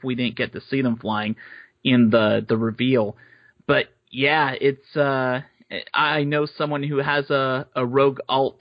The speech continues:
that is, uh, going to be definitely leveling up their rogue just to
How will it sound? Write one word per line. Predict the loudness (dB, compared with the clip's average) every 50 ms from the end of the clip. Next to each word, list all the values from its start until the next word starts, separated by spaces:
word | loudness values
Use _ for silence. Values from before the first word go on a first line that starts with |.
| -18 -12
that | -6 -4 -2 -2 -2 -2
is, | -2 -2 -2 -2 -4 -6 -6 -4
uh, | -2 -2 0 0 -2 -4 -4
going | -4 -4 -4 -2
to | -4 -4
be | -4 -4 -4
definitely | -2 0 0 0 0 -2 -6 -4 -4 -2
leveling | 0 0 0 0 2 0 2 2 2
up | 0 0 0
their | 0 0 0
rogue | 2 2 2 2 0 0
just | -2 -2 -2 -2 -2 -4
to | -2 -2 -2 -2